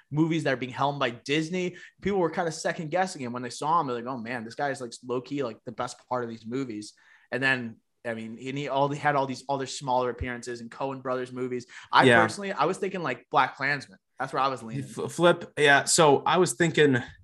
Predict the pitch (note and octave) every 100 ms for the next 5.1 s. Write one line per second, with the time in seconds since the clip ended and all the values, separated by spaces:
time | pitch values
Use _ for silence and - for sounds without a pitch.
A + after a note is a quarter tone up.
0 | _ _ _ - C3 G#2 - _ A#2 F#2
1 | G2+ A#2 - A2+ A2 G#2 G2 F#2+ F#2 F2+
2 | F2 - E2 E2 F2 - G#2+ F#2+ E2+ F#2+
3 | F2+ E2+ E2 E2+ - _ _ - G2 F2+
4 | G2 F2+ - A2 G#2 A2 F#2+ G2 F2+ F#2